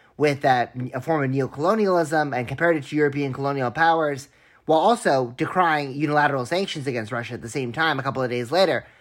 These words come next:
seems to be something of an outlier on the continent. There doesn't seem to be that much, uh,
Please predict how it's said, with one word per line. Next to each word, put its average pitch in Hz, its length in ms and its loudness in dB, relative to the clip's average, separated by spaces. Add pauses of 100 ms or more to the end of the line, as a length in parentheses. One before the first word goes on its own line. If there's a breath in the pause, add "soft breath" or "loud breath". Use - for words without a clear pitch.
(200 soft breath)
seems 214 260 -2
to 180 80 -8
be 185 80 -2
something 170 340 -2
of 139 80 0
an 143 60 0
outlier 139 400 2
on 120 120 0
the 117 80 -6
continent. 117 500 -6
There 139 120 -2
doesn't 180 200 -4
seem 190 160 -6
to 156 60 -8
be 151 120 -2
that 147 280 0
much, 131 340 -6
uh, 123 180 2